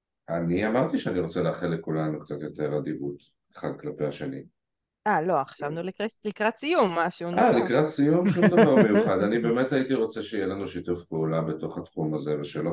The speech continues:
Speaker 1: כל אחד, אה, יחשוב שרק הוא יודע ושרק הוא צודק בדרך שלו.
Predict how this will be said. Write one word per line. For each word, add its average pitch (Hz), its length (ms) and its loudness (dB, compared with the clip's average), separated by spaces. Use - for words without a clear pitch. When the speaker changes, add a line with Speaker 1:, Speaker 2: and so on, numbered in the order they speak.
Speaker 1:
כל 76 160 -4
אחד, 73 360 -6
אה, 73 340 -2
יחשוב 80 360 -4
שרק 80 340 -4
הוא 80 240 -4
יודע 78 320 -2
ושרק 76 460 -8
הוא 78 200 -4
צודק 76 340 -6
בדרך 76 420 -4
שלו. 73 420 -4